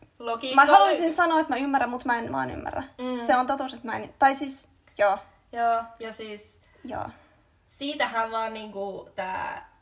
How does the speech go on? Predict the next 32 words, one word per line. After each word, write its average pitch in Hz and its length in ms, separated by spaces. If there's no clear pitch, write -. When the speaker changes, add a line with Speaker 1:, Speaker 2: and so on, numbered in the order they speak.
Speaker 1:
jotenkin 190 520
kiihtyi, 240 520
ja 202 100
mä 202 60
olin 214 160
silleen, 226 220
niin, 330 200
että 302 120
mä 349 180
olen. 302 380
Et 226 200
joo, 302 160
että 262 120
mä 285 80
tiedän, 311 280
että 247 100
mä 240 60
tällä 262 200
hetkellä 196 480
oon 196 100
suhteessa, 196 640
mm, 175 380
miehen 214 300
kanssa. 294 300
Mulla 302 180
on 330 60
oikeasti 233 320
aina 196 160
vaikea 196 340
sanoa, 196 240
että 190 160
mies, 208 320